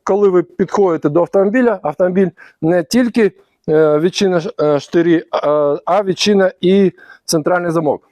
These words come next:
Тобто вам не потрібно буде, е, доставати ключ, хоча на цьому автомобілі цього і не потрібно, е, робити, тому що ми маємо систему Keyless.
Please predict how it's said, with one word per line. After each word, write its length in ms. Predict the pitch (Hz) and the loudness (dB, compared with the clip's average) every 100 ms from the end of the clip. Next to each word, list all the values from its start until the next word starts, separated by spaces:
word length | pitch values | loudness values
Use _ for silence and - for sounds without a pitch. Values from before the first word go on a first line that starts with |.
| _ _ _ _ _ _ _ _ _ - | _ _ _ _ _ _ _ _ _ -2
Тобто 300 | 196 196 190 | -2 0 -2
вам 420 | 208 196 185 190 | 0 0 2 4
не 160 | 214 214 | 2 0
потрібно 560 | 214 - 214 185 180 | -2 -2 0 0 -2
буде, 420 | 151 175 170 170 - _ _ _ - | 0 2 2 0 -2 _ _ _ -4
е, 400 | 139 139 135 135 117 - - _ _ _ _ _ | 0 0 0 0 -4 -12 -20 _ _ _ _ _
доставати 600 | - 160 - 175 196 - | -4 -4 -2 -2 -2 -4
ключ, 240 | - 220 - | -2 0 0
хоча 340 | 151 190 175 - - - | -2 0 0 -2 -18 -8
на 160 | 160 160 | -4 -2
цьому 260 | - 226 226 | -2 -2 -2
автомобілі 520 | - 202 190 190 180 - - | 0 0 2 0 -2 -6 -14
цього 280 | - 170 170 | -2 0 2
і 40 | |
не 120 | 165 160 | 0 0
потрібно, 560 | 165 170 156 151 151 | -2 -2 0 2 0
е, 60 | 170 | 0
робити, 580 | 139 143 151 170 233 185 | -2 0 0 0 0 0
тому 280 | 147 156 185 | 0 -2 -2
що 340 | - 175 170 - - - - | 0 0 0 -4 -14 -10 -2
ми 160 | 170 | 0
маємо 380 | 147 165 156 139 | 0 0 -2 -4
систему 360 | - - 151 143 | -4 -2 -2 -2
Keyless. 480 | 156 135 98 - | 0 0 -2 -10